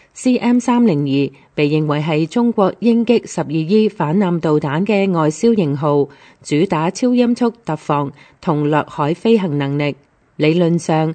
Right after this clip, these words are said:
可以大幅縮短艦艇防空反應時間。分析指出，現代反艦導彈多採複合導引，包括衛星導航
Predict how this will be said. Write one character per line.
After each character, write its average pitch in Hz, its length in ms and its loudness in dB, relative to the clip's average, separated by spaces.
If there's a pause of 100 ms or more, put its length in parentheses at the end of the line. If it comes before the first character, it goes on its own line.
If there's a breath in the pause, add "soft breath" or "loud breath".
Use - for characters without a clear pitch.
(280 soft breath)
可 160 180 -2
以 202 140 2
大 165 240 -2
幅 233 200 -2
縮 - 300 -4
短 151 220 2
艦 165 240 0
艇 156 260 -4
防 147 240 -4
空 220 220 0
反 165 320 -2
應 185 100 0
時 147 200 -4
間。 147 340 -2 (380 soft breath)
分 226 260 0
析 233 100 -2 (120)
指 147 160 -4
出， 190 200 0 (460 soft breath)
現 185 180 2
代 180 220 2
反 175 260 0
艦 190 240 0
導 165 200 0
彈 156 320 -2 (280 loud breath)
多 254 220 2
採 160 240 -2
複 - 240 -4
合 175 180 -4
導 151 200 0
引， 151 280 -2 (360 soft breath)
包 196 180 2
括 180 220 2 (180)
衛 160 180 2
星 254 280 2
導 175 200 2
航 143 300 -2